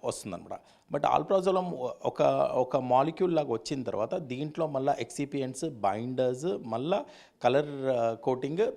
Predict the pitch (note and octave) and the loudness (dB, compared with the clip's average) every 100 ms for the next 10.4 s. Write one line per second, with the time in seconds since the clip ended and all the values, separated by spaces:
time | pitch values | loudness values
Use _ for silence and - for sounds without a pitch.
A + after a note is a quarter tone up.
0 | - C3 D#3 F3+ F#3 - C#3 D3 C#3 B2 | 2 2 4 2 0 -2 -4 -4 -2 -2
1 | A#2 C3+ A2+ A#2+ C3 - F#3 C3+ D#3+ A3 | -2 -2 -2 -4 -6 -10 -8 -4 0 0
2 | G#3+ C#3+ B2 C#3 C#3 B2+ A#2+ E3 A3 D3+ | -2 -4 -2 -4 -4 -4 -4 -6 -4 -6
3 | - - - - - _ - _ - C3+ | -6 -10 -12 -16 -20 _ -20 _ -16 -8
4 | D#3+ G#3 F4+ G4+ - _ _ - C3+ D#3 | -4 -2 -2 -4 -12 _ _ -12 -4 -4
5 | - F#3+ F#3+ D3 C3 C#3 G#3 C#4+ G3+ - | -2 -2 0 2 2 2 -2 -4 -6 -8
6 | A#2 B2 G#2+ A2+ - B3+ - F#3+ F#3+ - | -2 -2 0 -6 -6 -8 -2 -2 -2 -8
7 | - - - C3+ D3 C#3 D3 G#3+ - - | -20 -20 -20 -8 -6 -4 0 0 -2 -10
8 | - _ C#3+ C#3+ C#3+ G3+ A#3+ G3+ E3+ B2 | -20 _ 0 0 -2 -4 -4 -6 -6 -4
9 | C#3 C#4+ - - - G2 F#2 F#2 F#2 F#2 | -4 -6 -10 -14 -12 -10 -10 -14 -16 -18
10 | - - - | -20 -20 -20